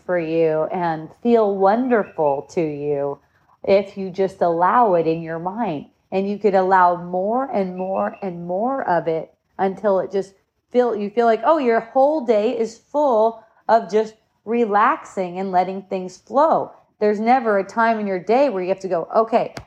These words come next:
at this point in time, I have to be really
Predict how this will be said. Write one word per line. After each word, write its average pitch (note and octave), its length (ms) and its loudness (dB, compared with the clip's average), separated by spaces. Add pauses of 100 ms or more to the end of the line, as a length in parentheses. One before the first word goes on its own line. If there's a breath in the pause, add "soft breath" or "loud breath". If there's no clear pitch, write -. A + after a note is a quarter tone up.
at G3 180 -2
this A#3+ 220 2
point A#3+ 340 0
in A3+ 120 -6
time, F#3+ 360 0 (240 soft breath)
I A3+ 260 4
have A3 380 2
to G#3 140 -4
be G3 220 -4
really G3+ 600 2